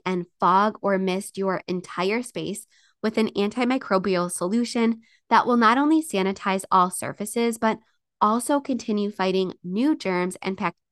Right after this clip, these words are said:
bacteria. And the clean is o-, all over because of the solution. This is especially great for large facilities with gross motor structures that are difficult and time-consuming to clean.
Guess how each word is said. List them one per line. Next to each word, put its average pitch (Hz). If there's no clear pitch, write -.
bacteria. 180
And 202
the 202
clean 240
is 190
o-, 214
all 214
over 202
because 185
of 180
the 180
solution. 160
This 262
is 302
especially 247
great 196
for 220
large 214
facilities 190
with 202
gross 240
motor 196
structures 226
that 214
are 214
difficult 247
and 202
time-consuming 226
to 185
clean. 98